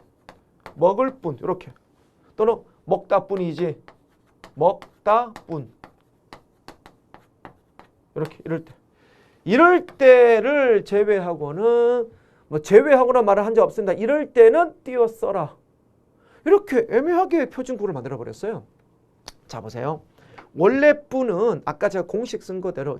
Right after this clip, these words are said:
체언이면 붙여 써야 되고 용언이면 띄워야 돼요. 만큼대로 뿐은. 그런데 이 뿐은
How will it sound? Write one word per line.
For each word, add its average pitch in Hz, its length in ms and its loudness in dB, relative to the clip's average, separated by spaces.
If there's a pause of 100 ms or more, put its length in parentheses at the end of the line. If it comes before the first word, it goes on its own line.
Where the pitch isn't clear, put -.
(120)
체언이면 214 840 -4 (340)
붙여 285 260 -6
써야 175 300 -4
되고 151 360 -2 (200)
용언이면 214 540 0
띄워야 359 340 -2
돼요. 131 320 -8
만큼대로 165 560 -6
뿐은. 147 480 -6 (340)
그런데 311 280 0
이 233 240 -4
뿐은 320 500 0